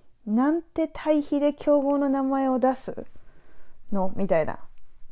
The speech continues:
対比で競合の名前出しちゃうんだって、まさにアメリカって感じだなって思いました。だって日本だったらやばくない？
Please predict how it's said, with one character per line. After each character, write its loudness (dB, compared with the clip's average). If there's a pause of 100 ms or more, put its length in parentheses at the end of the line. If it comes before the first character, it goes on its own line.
(580)
対 4
比 2
で 0
競 0
合 2
の 4
名 4
前 4
出 6
し -8
ち -2
ゃ 4
う 2
ん 2
だ -2 (200)
っ 4
て、 0
ま 2
さ -2
に 0
ア -2
メ 0
リ 0
カ -4
っ -6 (360)
て -4
感 2
じ 0
だ 0
な 0
っ -4
て -4
思 -4
い -6
ま -6
し -18
た。 -12 (380)
だ -4
っ -4
て 0
日 6
本 4
だ 6
っ 0
た 2
ら 2
や 2
ば -4
く -2
な 2
い？ -12